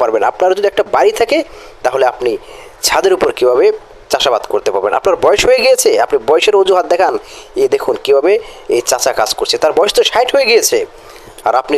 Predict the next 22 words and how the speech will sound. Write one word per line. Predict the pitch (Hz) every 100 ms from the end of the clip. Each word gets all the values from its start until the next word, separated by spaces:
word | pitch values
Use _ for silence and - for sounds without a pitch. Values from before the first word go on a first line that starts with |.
| 139
যদি | 143 107
বলেন | 131 160 110 107 - - - 120
যে | 120 123 123
আপনার | 156 147 147
যদি | 160 180 156 - -
কৃষি | 185 - 220
জমি | 240 220
থাকে, | 190 123 - - -
আপনি | - 147
সেখানে | 160 175 160
কাজ | 143 -
করতে | 160 123
লজ্জা | 104 117 139
বোধ | 107 - 92
করেন, | 82 - - - - -
কারণ | - 139 104 - - - - -
এটা | 381 226
যদি | 220 175
আপনি | - 151 143
করেন | 143 147 147
আপনাকে | 160 151 - 156
আজীবন | 170 202 214